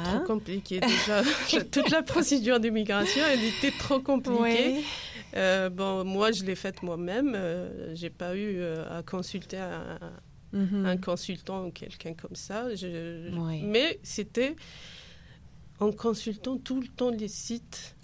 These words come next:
Speaker 2: Oui.
Speaker 1: du gouvernement du Québec. Euh, je consulte tout le temps et je lis tout le temps.
Speaker 2: Mhm.
Speaker 1: Il faut être à jour.
Speaker 2: Mhm.
Speaker 1: Et ce qui m'a aidé aussi, franchement, la démarche, c'est, c'est que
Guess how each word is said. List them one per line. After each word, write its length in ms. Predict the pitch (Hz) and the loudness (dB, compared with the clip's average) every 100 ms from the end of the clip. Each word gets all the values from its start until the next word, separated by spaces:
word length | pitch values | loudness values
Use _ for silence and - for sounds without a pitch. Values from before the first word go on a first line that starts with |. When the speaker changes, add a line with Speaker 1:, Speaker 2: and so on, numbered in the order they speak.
| 185 | -4
Speaker 2:
Oui. 260 | 180 165 | -2 -2
Speaker 1:
du 180 | 160 196 | -2 -6
gouvernement 640 | 196 196 196 196 196 196 | -4 -2 -2 -2 -4 -2
du 160 | 190 185 | -4 -8
Québec. 540 | - 196 185 185 190 180 - | -10 -8 -4 -4 -4 -8 -8
Euh, 200 | 185 180 180 - - - - | -8 -8 -10 -16 -20 -20 -10
je 180 | 190 - | -8 -6
consulte 540 | - 233 220 240 220 - | 2 2 2 -8 -8 -4
tout 140 | 233 | -4
le 60 | 208 | -4
temps 280 | - 214 214 | -4 -4 -4
et 100 | 208 | -4
je 160 | 196 202 | -2 0
lis 140 | 208 | -2
tout 160 | 208 220 | -4 -10
le 100 | 214 | -10
temps. 260 | - 214 208 - | -4 -4 -4 -4
Speaker 2:
Mhm. 420 | 190 185 196 190 165 | 0 2 2 2 0
Speaker 1:
Il 60 | |
faut 160 | 156 220 | -2 0
être 300 | 202 233 - | 0 0 4
à 100 | 269 | 4
jour. 300 | 220 233 220 - - - 185 | 4 -2 -4 -8 -20 -8 -2
Speaker 2:
Mhm. 440 | 175 180 175 170 165 - - - | 0 0 -2 -4 -12 -14 -16 -4
Speaker 1:
Et 180 | 226 240 | 0 0
ce 120 | - | 0
qui 220 | - 269 | 0 2
m'a 260 | 262 262 254 | 4 6 6
aidé 300 | 240 208 233 | 4 2 2
aussi, 320 | 233 226 320 440 359 - | 2 0 4 4 4 -6
franchement, 540 | - 240 226 240 285 | -2 0 0 2 2
la 120 | 285 | 2
démarche, 440 | 208 214 226 339 - | 2 2 2 0 -2
c'est, 580 | - 220 202 196 190 190 | -2 -2 0 0 -2 -4
c'est 200 | - 220 | -4 -6
que 240 | 220 262 | -2 -4